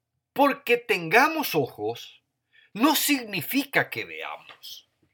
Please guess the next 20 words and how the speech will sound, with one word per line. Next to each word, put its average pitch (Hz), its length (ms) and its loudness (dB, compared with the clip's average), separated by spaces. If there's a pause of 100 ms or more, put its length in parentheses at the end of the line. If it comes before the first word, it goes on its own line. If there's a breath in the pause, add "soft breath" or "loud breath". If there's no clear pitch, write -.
(880 loud breath)
Estamos 349 520 6
en 240 180 -8
medio 254 340 2
de 208 80 -10
una 214 260 -6
pandemia 196 600 -4
mundial 117 840 -8 (840)
y 226 80 -4
ahora 285 180 6
sabemos 269 540 2
que - 160 0
hay 233 220 2
quienes 226 420 0
vieron 269 520 -2
venir 214 420 0
a 220 100 6
la 156 160 2
pandemia, 123 840 -4 (840 loud breath)
hay 302 160 8
quienes 285 640 0